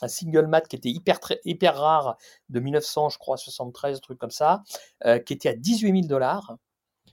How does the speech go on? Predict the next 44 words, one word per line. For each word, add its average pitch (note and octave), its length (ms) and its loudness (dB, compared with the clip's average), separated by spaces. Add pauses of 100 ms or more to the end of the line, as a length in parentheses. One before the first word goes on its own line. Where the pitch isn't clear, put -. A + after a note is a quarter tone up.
(220)
Euh, C3 100 4
voilà. C#3 320 4
Et B3 420 4
on D#3+ 160 0
a, E3+ 280 6
on D3+ 100 0
a D3+ 60 8
Château A#3 340 6
Angélus G3+ 440 4
aussi, D#3+ 280 -8
que - 60 -20
tu C3 100 -10
dois B2 140 -2
connaître, G#3+ 400 2
hein, F3+ 180 -2 (480)
euh, A#2 280 0
qui C#3 120 -2
a - 40 4
été D3 180 0
un D3 80 4
des C3 120 -4
pionniers E3+ 320 2
numériques D3+ 600 -2
dans A2+ 140 0
le A2+ 100 -6
vin, G3+ 300 2 (420)
qui F3+ 220 2
a E3+ 80 10
aussi, A3 600 0
euh, C#3 840 -4
sorti - 560 0
avec D3 420 4
Cult G#3 260 0
Wines, E3+ 400 4 (400)
qui - 80 -2
est C3+ 40 4
la B2+ 60 4
première E3+ 300 2
société D#3 400 -4
mondiale D3+ 360 2
d'investissement C#3 600 -2
dans C3 180 0
le A#2+ 60 -6
vin, G3 320 0